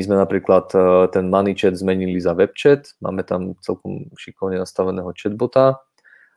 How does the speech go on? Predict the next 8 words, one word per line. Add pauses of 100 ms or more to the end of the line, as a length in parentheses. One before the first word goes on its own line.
(140)
A
to
nám (960)
do
veľkej
miery
odbúralo (160)
takmer